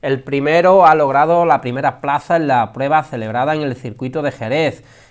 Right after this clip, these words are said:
que ha acogido este domingo la cuarta jornada del Campeonato de Andalucía de Trial. Por su parte, Ángel Martín ha sido segundo en Belmez, prueba del circuito provincial de Córdoba, y también ha logrado el primer puesto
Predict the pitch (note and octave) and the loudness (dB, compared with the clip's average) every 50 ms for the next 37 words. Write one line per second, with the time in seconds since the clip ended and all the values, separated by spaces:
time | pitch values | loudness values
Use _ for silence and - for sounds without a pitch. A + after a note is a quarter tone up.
0 | _ _ - B2 A#2+ C3 B2 C3+ A#2+ - - C#3 C#3+ D3+ D3 C3+ - B2+ A2+ A#2 | _ _ -4 -2 -2 -2 -2 -4 -6 -6 -6 -6 -4 -4 -4 -6 -6 -8 -6 -6
1 | A#2 B2+ C#3 D3 D3+ D3 E3+ E3+ D#3 B2+ A2 G#2 - - C#3 D3 D#3+ E3 D#3+ F3+ | -6 -6 -4 -4 -2 0 0 0 0 0 -4 -6 -6 -4 -2 -2 -2 -2 -2 -4
2 | D3+ - C#3 A#2+ A#2+ B2 C3+ C#3+ D3+ D#3+ D3+ C#3+ B2 A#2 - - A2+ G#2+ G2 G#2 | -4 -4 -4 -6 -6 -4 -4 -2 -2 -2 -2 -4 -6 -8 -8 -8 -8 -8 -8 -8
3 | G#2 A2+ C3 - E3+ C#3+ C3 A#2+ A#2 G#2+ G#2 G#2 - - B2 B2 C3+ D3 D#3 D#3+ | -8 -8 -8 -6 -6 -4 -4 -6 -6 -8 -8 -10 -12 -10 -8 -6 -2 -2 -2 -2
4 | D#3+ D#3+ - _ _ _ _ - A2+ A2 G#2+ G#2+ F#2+ G2 G#2+ B2+ C#3+ D#3 C#3+ A#2+ | -2 -6 -16 _ _ _ _ -12 -10 -10 -10 -10 -10 -4 0 2 4 4 2 2
5 | G#2 A2 - - _ _ _ _ _ - D3 C3+ - D#3+ C#3 D3+ D3 D3+ C#3+ D3 | -2 -8 -12 -20 _ _ _ _ _ -4 -4 -2 -2 -2 0 2 2 2 2 0
6 | E3+ E3 D3 D3 D3+ - - D#3+ D3+ C3+ B2+ A#2+ A2 - - D3 D#3+ E3 E3 D3 | 0 0 0 0 -2 -4 -4 -4 -2 -2 -2 -4 -6 -6 -6 -4 -4 -4 -4 -4
7 | B2+ - D3+ D3 D#3+ C#3+ - C3+ A#2+ B2+ C#3+ D3+ D#3+ D3 B2+ A#2 B2+ E3 F#3+ G3 | -6 -6 -6 -6 -6 -6 -6 -8 -6 -6 -4 -4 -2 -2 -2 -2 0 0 0 0
8 | F3 D3+ C3 A2 G2+ - - - _ - _ _ _ _ - B2 C3 C#3 C#3+ D3+ | -2 -2 -4 -4 -6 -10 -14 -20 _ -20 _ _ _ _ -8 -4 -2 0 2 4
9 | D#3+ E3+ D3+ C3 B2 A#2 G#2+ - - G#2+ - - C#3 C3 C3 A2 - A#2+ G#2+ G#2+ | 4 2 2 0 -6 -8 -10 -12 -14 -12 -8 -8 -6 -6 -6 -6 -6 -8 -8 -8
10 | G#2+ G#2+ - D3 D3 D3+ C3 A#2 - - A2+ A#2+ B2 B2 B2+ C3+ C#3 C#3+ - - | -10 -8 -4 -4 -2 -2 -2 -4 -6 -4 -4 -4 -2 0 2 2 2 0 -4 -12
11 | - _ - - A2 G#2 - F#2+ G2 G#2 A2+ B2+ D3+ F3 F#3+ G3+ F#3+ - B2+ C3 | -20 _ -18 -16 -16 -14 -14 -14 -12 -8 -6 -4 -2 -2 -2 -2 -4 -4 -6 -6
12 | B2 G#2 G#2 A#2 C3+ D3+ D#3 F3 F3 D#3+ - - A#2+ C3+ E3+ E3 C3+ C3 B2+ B2 | -4 -4 -4 0 0 0 0 0 -2 -4 -6 -8 -8 -6 -6 -6 -6 -6 -6 -6
13 | B2 - C3+ B2+ C3 C3 | -6 -4 -4 -2 -2 -4